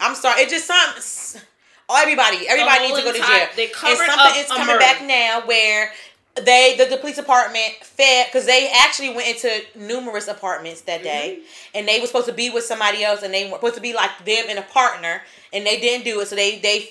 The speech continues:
Speaker 1: they failed that shit. And it also come to, came to find out that, um, Breonna Taylor's boyfriend didn't even shoot.
Speaker 2: Nope. Supposedly, they said they s-, they they put it out as he shot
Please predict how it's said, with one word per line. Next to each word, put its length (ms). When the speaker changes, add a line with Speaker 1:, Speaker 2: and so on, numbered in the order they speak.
Speaker 1:
they 200
failed 440
that 160
shit. 380
And 100
it 80
also 240
come 180
to, 80
came 260
to 60
find 200
out 160
that, 220
um, 480
Breonna 280
Taylor's 220
boyfriend 580
didn't 260
even 180
shoot. 400
Speaker 2:
Nope. 280
Supposedly, 600
they 140
said 320
they 100
s-, 260
they 220
they 160
put 200
it 160
out 320
as 560
he 160
shot 280